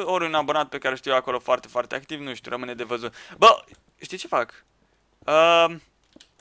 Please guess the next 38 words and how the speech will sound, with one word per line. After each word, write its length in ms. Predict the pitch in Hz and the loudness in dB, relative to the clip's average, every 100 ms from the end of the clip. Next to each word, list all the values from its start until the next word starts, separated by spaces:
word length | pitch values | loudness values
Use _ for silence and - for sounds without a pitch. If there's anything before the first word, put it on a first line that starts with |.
| - | -4
dau 180 | - 254 | 6 8
eu 100 | 277 | 8
claim 520 | - - 160 156 147 131 | 2 0 0 2 2 2
aici 320 | 127 123 127 | 2 0 -6
momentan, 480 | 120 123 123 123 120 | -6 -8 0 0 0
nu? 220 | 156 - _ _ _ _ _ _ | -6 -10 _ _ _ _ _ _
Ba 140 | - 185 | 2 6
nu, 60 | |
hai 120 | 202 185 | 8 6
întâi 160 | 185 | 2
să 120 | 185 | -4
terminăm. 540 | 175 143 135 127 139 190 - _ - | -4 -4 -2 0 0 -2 -14 _ -4
Warp 320 | 127 127 120 | 4 4 2
Shop, 380 | - - 139 - | -8 -4 -2 -4
mai 220 | - 117 | -2 2
au 120 | 117 117 | 2 2
eu 80 | |
de 80 | 113 | -2
aici 180 | 113 117 | -4 -6
niște 200 | 117 - | -10 -10
opțiuni 400 | 110 120 117 117 | -10 -8 -8 -6
de 60 | 113 | -6
la 100 | 110 | -6
shop-ul 260 | 123 120 | -8 -12
nostru 240 | 117 117 123 | -12 -12 -14
minunat 360 | 127 131 156 | -8 2 2
și 120 | - | 2
mirobolan. 520 | 165 160 147 135 165 202 | 0 2 2 4 4 4
Și 100 | 196 | 2
bă, 100 | 233 | -2
sunt 180 | 233 | -2
destul 240 | 226 208 233 | -4 -6 -4
de 80 | 226 | -4
mulți 200 | 233 - | -4 0
player 200 | 220 220 | 0 2
pentru 280 | 214 196 | -2 -2
trei 260 | 175 180 220 | -2 0 0
jumate. 840 | 226 220 190 208 202 139 139 156 | -2 2 6 6 4 2 0 0